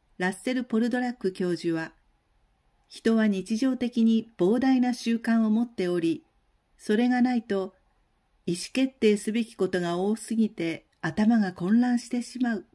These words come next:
と説く。前述した本が売れるのは、自分が望む形で行動や思考を習慣化するのが難しいからだろう。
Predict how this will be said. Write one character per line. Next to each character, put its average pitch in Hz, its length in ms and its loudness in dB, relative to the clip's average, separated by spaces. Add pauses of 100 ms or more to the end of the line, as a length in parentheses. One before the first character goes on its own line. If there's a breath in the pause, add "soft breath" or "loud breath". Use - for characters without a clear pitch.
と 254 100 -2
説 165 180 -4
く。 - 280 -8 (1600)
前 247 200 4
述 254 300 -4
し - 80 -8
た 233 140 -2
本 240 220 2
が 202 120 2
売 180 80 2
れ 190 100 0
る 214 140 2
の 185 140 -4
は、 170 240 -6 (840)
自 185 80 6
分 240 220 4
が 240 120 6
望 220 300 4
む 254 100 8
形 202 420 -4
で 190 320 -2 (100)
行 214 240 4
動 220 200 4
や 214 120 2
思 208 80 -2 (160)
考 226 340 2
を 220 140 -4
習 220 240 0
慣 240 240 2
化 233 140 -4
す 226 160 -6
る 240 100 2
の 220 140 4
が 180 160 -4
難 165 460 -2
し 277 180 -4
い 247 60 -8
か 175 120 -4
ら 180 100 -2
だ 160 140 -2
ろ 156 320 -8
う。 - 40 -20